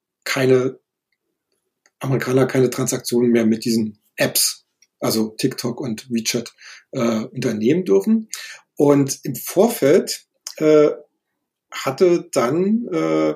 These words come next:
plötzlich Microsoft die Idee gehabt, naja, wir könnten doch eigentlich die amerikanischen,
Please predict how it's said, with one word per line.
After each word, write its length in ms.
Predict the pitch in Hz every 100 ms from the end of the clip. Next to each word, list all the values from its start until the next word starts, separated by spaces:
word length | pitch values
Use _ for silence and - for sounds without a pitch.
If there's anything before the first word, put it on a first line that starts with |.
| - -
plötzlich 380 | 160 156 139
Microsoft 600 | 139 185 214 - - -
die 140 | - 143
Idee 320 | 113 135 185
gehabt, 640 | 156 107 123 190 - - - - - _
naja, 320 | 131 170 123 113
wir 200 | 131 -
könnten 800 | - 131 175 - 214 220 220 - _ -
doch 260 | 156 151 -
eigentlich 540 | - 135 151 165 -
die 160 | - 143
amerikanischen, 1120 | 139 127 113 - 110 151 185 - 214 208